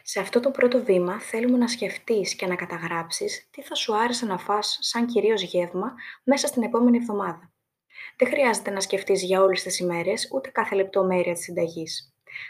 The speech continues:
Μόνο το βασικό συστατικό της. Για παράδειγμα, ίσως θέλεις να φας δύο φορές όσπρια, ίσως θέλεις, ε, κοτόπουλο ή μανιτάρια για μεσημεριανό την Τετάρτη,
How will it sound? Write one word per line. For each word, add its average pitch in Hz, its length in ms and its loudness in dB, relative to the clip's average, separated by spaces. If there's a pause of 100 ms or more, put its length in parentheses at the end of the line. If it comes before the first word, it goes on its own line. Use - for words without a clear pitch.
(120)
Μόνο 320 160 4
το 294 120 4
βασικό 240 380 2
συστατικό 247 520 0
της. - 380 -8
Για 226 160 0
παράδειγμα, 170 640 -4 (440)
ίσως 233 460 2
θέλεις 247 300 4
να 233 100 2
φας 240 240 2
δύο 226 140 4
φορές 214 340 2
όσπρια, 196 600 -2 (380)
ίσως 240 380 0
θέλεις, 240 680 2
ε, 208 200 0
κοτόπουλο 202 680 2
ή 240 100 4
μανιτάρια 202 680 -2
για 180 140 -2
μεσημεριανό 175 580 -4
την 180 120 -10
Τετάρτη, 170 640 -8